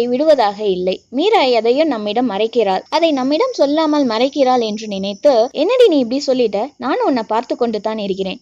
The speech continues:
நீ நீயாகவே இல்லை, எதையோ பறி கொடுத்ததை போன்று முகத்தை வைத்திருக்கிறாய் மீரா" என்றதும் மீரா பயத்தில் நடுங்கினாள். "நீ ஒருவேளை கர்ப்பமாக இருக்கிறாயா? அதை என்னிடம் எப்படி சொல்வது என்று தெரியாமல் விழிக்கிறாயா?" என்றார்.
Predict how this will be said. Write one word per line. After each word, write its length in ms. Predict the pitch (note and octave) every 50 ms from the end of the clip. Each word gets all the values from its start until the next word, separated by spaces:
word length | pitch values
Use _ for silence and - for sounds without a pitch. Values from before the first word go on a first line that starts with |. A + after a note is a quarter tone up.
| _
நீ 120 | - C4+ E4 E4+
நீயாகவே 540 | C#4+ B3 B3+ C4+ C#4 B3+ A#3 A3 G3+ A#3 B3+
இல்லை, 240 | G#3+ F3+ F3+ F#3 - -
எதையோ 280 | - A#3 B3+ E4+ C5 C#5
பறி 220 | - E4+ D4+ E4+
கொடுத்ததை 420 | F4 F#4 E4+ F4 D4+ D#4+ D4 D4 C4+ B3+
போன்று 340 | C4 C4+ C4 C#4 D#4 G#4
முகத்தை 360 | D#4 B3+ B3+ E4 G4+ G4+ A4+ F#4+
வைத்திருக்கிறாய் 640 | A#3+ A#3+ C#4 D#4 - A#4 E4+ B3+ B3 A#3 G#3 G3+ G3
மீரா" 280 | G3 F#3+ F#3 F#3+ F#3+ G#3 - _ _
என்றதும் 520 | - - A#3 G#3 G3+ G3 G#3 D4 D#4+ C#4+ B3 B3+ -
மீரா 280 | - A#3+ C#4 F4 G4+ D#4+
பயத்தில் 480 | A#3+ A3 A3+ A#3 C4 C4+ D#4 C4 A3 G3+
நடுங்கினாள். 540 | G3 G3+ G#3 G#3+ A3 G#3 F#3+ F#3+ F#3 - -
"நீ 140 | - D#4 E4 D#4 C#4 D4 D#4 -
ஒருவேளை 480 | - A#3+ C4+ C#4 C4+ C#4 D#4+ G#4 B4+ A4+ F4
கர்ப்பமாக 560 | C4 C4+ C4 C#4 C#4+ F4 F4 E4+ D#4+ D4 D4+ D#4 C#4+
இருக்கிறாயா? 640 | B3+ A#3 A#3 A#3 A#3+ A3 G#3 G3 G3 G3+ G#3+ C#4 F#4+ - _ _
அதை 220 | - - C#4+ D4+ D4 C4
என்னிடம் 360 | B3+ B3 C4 C#4 E4+ A4 G4+
எப்படி 300 | D4 B3+ C4 - E4+ F4
சொல்வது 420 | E4+ D4 C4 C4+ C#4 C#4+ C#4+ D4
என்று 240 | C4+ A#3+ A#3 A#3 A3+
தெரியாமல் 540 | A3 A3 G#3+ A#3+ C4+ C#4+ C#4 C4 C4 B3 G#3+
விழிக்கிறாயா?" 640 | G#3 A3+ A#3+ C4+ C#4 B3+ A#3 G#3 G3 G3+ G#3 - - -
என்றார். 400 | G#3+ G#3 G3 F#3 F#3 F#3+ F#3 -